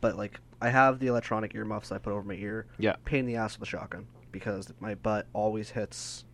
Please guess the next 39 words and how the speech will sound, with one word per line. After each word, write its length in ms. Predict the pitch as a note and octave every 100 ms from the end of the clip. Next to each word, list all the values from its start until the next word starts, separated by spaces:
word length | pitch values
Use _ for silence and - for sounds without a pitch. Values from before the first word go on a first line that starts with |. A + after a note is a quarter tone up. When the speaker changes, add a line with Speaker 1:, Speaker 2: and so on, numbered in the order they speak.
| - -
Speaker 1:
the 80 |
bottom 320 | G#2+ G2 A2+ A2+
of 140 | B2+
it. 100 | C#3 - G#2
Speaker 2:
Mm-hmm. 220 | F#2+ F#2 - - -
Speaker 1:
So 120 | -
I 80 | G#2+
can't 240 | A#2+ A2
wear 180 | G#2+ G2+
those. 520 | G#2 G2+ G#2 - - - -
And 160 | A2+ G#2+
then 460 | A2 A2 G#2 G#2
normal 260 | A#2+ C3 B2
earplugs, 560 | A#2+ A#2+ - A2+ G#2
they 120 | - G2+
just 180 | G2+
don't 160 | A2 G2
work 240 | G#2+ G2+
because 360 | F#2 F#2+ F#2+ F#2
you 60 | F#2
can't 240 | G#2+ -
hear 180 | G2+ F2+
people 220 | A2+ -
talking. 300 | D#3+ - - - -
Speaker 2:
Yeah. 160 | G2 - - - -
Speaker 1:
So 520 | - B2 A2 A2 A2
I 60 | A#2
found 240 | A#2 C3
these 140 | C3 B2
things 180 | A#2 A2+
called 300 | A2 G#2+ A2+ -
Decibulls, 840 | A#2 - G#2+ G2 E2+ C2+ - - -
and 100 | A#2
it's 120 | F#2+ G#2
B 200 | A2+ G#2
U 360 | G2+ F#2+ G2
L 160 | G#2 G2+
L 200 | F#2+ F#2+
Z. 140 | -